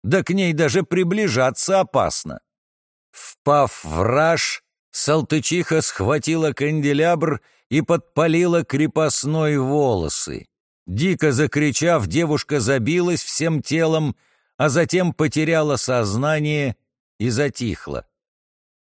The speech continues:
«Барыня!» — осторожно позвал ее подручный, названный Тимохой.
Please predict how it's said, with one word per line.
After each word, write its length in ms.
«Барыня!» — 880
осторожно 800
позвал 500
ее 300
подручный, 760
названный 600
Тимохой. 720